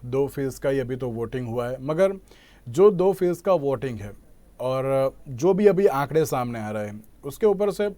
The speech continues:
आपका, अ, मंतव्य क्या है? क्योंकि यहाँ पे सवाल ये भी आ रहा है कि अगर हम, अ, हिंदी बेल्ट की बात करें तो यूपी, एमपी,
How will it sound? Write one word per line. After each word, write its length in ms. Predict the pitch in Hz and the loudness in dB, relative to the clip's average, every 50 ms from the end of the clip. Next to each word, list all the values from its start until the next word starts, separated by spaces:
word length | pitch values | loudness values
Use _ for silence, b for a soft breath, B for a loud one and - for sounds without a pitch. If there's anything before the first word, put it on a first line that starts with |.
| - - - | -12 -8 -4
आपका, 440 | 120 139 139 - - 185 175 175 180 | -4 -4 -4 -2 2 4 6 6 6
अ, 560 | 175 160 127 131 131 131 131 127 131 131 123 b b b b b - | 4 4 0 -2 -2 0 0 0 0 -2 -4 b b b b b -8
मंतव्य 380 | 135 139 143 160 160 156 160 | -6 -4 0 0 2 2 2
क्या 140 | 139 - 139 | 0 0 -4
है? 100 | 127 127 | -4 -4
क्योंकि 260 | - - 156 - - | -4 -6 -8 -4 -4
यहाँ 240 | 185 151 135 135 151 | -4 -2 -2 -2 -2
पे 200 | 156 - 196 185 | -2 -2 -2 -2
सवाल 400 | - - 156 135 143 156 170 185 170 | -2 -2 -2 0 2 2 2 0 -2
ये 260 | 135 131 123 131 139 143 | -6 -6 -4 -2 -2 0
भी 160 | 156 185 175 | 0 2 2
आ 120 | 147 139 | 2 2
रहा 180 | 139 143 143 143 | 2 2 2 2
है 160 | 147 151 165 | 4 2 0
कि 140 | 156 - 180 | -2 -2 -2
अगर 200 | 160 143 160 156 | 0 0 0 0
हम, 280 | 165 165 165 170 175 - 123 | 0 -2 -2 -4 -6 -8 -6
अ, 20 | |
हिंदी 380 | 120 123 120 120 120 120 135 139 | -4 -2 -2 -2 -2 -2 -4 -2
बेल्ट 240 | 135 135 135 131 | -2 -2 -2 -4
की 120 | 123 - 160 | -4 -6 -4
बात 300 | 135 135 135 143 143 - | -2 0 -2 -2 -2 -4
करें 240 | - 156 143 147 143 | -4 -2 -2 -2 -2
तो 160 | - 160 147 | -2 -4 -4
यूपी, 440 | 131 123 123 123 127 - 143 139 139 139 139 b b b b b b b b b b b | -4 -4 -6 -8 -6 -4 -2 -2 -2 -4 -6 b b b b b b b b b b b
एमपी, 580 | - 120 120 123 110 - 139 135 135 131 135 | -8 -6 -6 -6 -4 -2 0 2 2 2 2